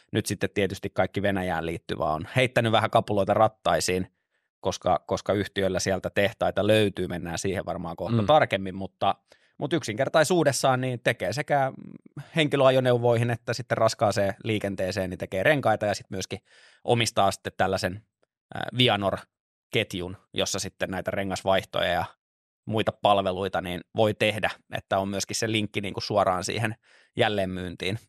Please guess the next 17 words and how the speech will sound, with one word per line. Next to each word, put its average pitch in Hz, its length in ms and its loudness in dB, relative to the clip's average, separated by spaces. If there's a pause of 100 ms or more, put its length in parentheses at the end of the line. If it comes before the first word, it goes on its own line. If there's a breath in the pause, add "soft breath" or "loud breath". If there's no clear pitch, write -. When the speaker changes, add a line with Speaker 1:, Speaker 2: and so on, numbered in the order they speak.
Speaker 1:
eikä, 95 320 0
eikä 101 220 -2
ole 95 120 0
vaan 92 220 -4 (140)
niinku, 98 280 -10 (800)
ää, - 260 -6 (100)
rengasvalmistaja 104 760 2
pelkästään, 104 500 0
vaan 90 180 -2
myös, 90 260 -8 (300)
ö, 110 40 -4 (180)
jakelee 95 400 0
sitten - 320 -6
oman, 87 260 -4
oman 101 220 -4
jakelukanavan 107 640 -4
kautta. - 320 -8